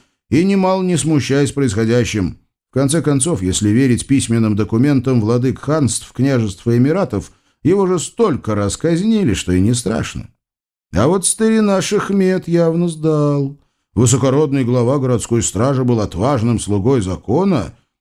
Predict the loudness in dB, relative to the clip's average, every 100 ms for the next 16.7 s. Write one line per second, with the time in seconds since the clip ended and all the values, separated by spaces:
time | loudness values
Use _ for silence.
0 | -2 2 2 2 0 0 -2 0 2 2
1 | -2 -4 0 2 0 0 0 0 0 -2
2 | 0 0 0 0 -2 -2 -2 -2 0 0
3 | 0 0 0 -2 -2 -4 -4 -2 -2 0
4 | -2 -2 -4 -6 -14 _ -2 0 0 0
5 | -2 -2 -2 -2 0 0 0 0 2 0
6 | -6 _ 2 2 2 0 -2 -2 0 2
7 | 2 2 0 -2 0 0 -2 -4 _ _
8 | _ _ _ 0 2 2 0 0 0 2
9 | 2 0 0 -2 -2 -2 0 0 0 0
10 | -4 -6 -10 -8 0 4 4 2 -2 -2
11 | -2 -2 0 0 0 -2 -4 -6 0 0
12 | 2 0 0 -2 -2 -2 0 0 2 0
13 | -2 0 0 2 0 0 0 0 0 0
14 | 0 0 0 0 0 -2 -2 0 0 -2
15 | 0 0 0 -2 0 2 2 2 0 -2
16 | -2 0 2 2 0 -4 -20